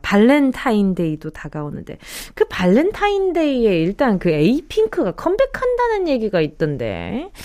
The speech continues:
아, 그 뭐 노래 제목이 뭐라더라. 그 딜레마라던데. 아, 나중에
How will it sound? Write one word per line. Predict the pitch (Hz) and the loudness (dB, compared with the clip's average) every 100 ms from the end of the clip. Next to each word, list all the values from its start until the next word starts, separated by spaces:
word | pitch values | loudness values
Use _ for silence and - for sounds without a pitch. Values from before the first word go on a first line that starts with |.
| - - - - - | -16 -16 -18 -16 -12
아, | 370 415 359 | -6 -4 -4
그 | - 277 226 | 0 2 4
뭐 | 190 | 2
노래 | 180 160 208 277 | 2 4 6 4
제목이 | - 175 196 233 | 2 0 2 2
뭐라더라. | 165 139 180 226 180 156 | 0 0 2 2 0 -2
그 | 147 - - - - | -8 -14 -20 -20 -12
딜레마라던데. | - 175 190 247 359 480 523 539 508 440 381 320 226 190 180 180 170 156 147 139 143 220 320 - - - - - | -4 2 4 6 4 4 4 4 4 6 6 6 4 2 2 0 -2 0 -2 -2 -2 -4 -6 -12 -20 -20 -20 -14
아, | 208 220 | -8 -4
나중에 | 190 185 247 277 247 | -2 0 0 2 2